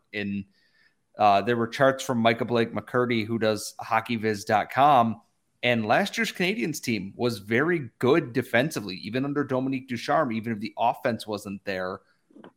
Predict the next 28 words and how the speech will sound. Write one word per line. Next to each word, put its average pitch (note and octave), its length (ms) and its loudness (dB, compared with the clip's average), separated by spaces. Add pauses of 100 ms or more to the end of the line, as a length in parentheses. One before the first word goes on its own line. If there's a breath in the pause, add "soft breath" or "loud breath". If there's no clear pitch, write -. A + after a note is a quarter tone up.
(200)
This C3 240 2
year, D#3+ 80 4
when C#3+ 120 2
he A#2+ 80 2
didn't A#2 300 0
get B2 200 -2
goaltending, G#2 800 0 (600)
it A#2 100 2
all B2 140 8
kind C#3+ 220 2
of - 180 -4
fell B2+ 220 6
apart. B2+ 480 4
And A2 500 -2
if G#2+ 120 -6
you're B2+ 100 -2
relying C3+ 400 2
on B2 120 0
goaltending, B2+ 520 0
we A2 100 -2
might A#2+ 200 2
as B2 100 -4
well C3 80 2
have A2 80 -4
just - 320 -10
kept - 280 -2
Michel A2+ 380 -2
Therrien G#2+ 540 -2